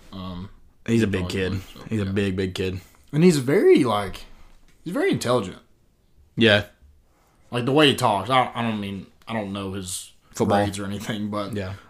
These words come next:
Speaker 1: um, just the way he talks, you know, you can tell he has, um, some want to and,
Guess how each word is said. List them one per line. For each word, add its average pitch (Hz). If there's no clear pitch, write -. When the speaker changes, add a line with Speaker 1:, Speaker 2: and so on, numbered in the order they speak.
Speaker 1:
um, 107
just 139
the 175
way 127
he 107
talks, 101
you 101
know, 98
you 98
can 101
tell 98
he 98
has, 95
um, 92
some 95
want 95
to 95
and, 92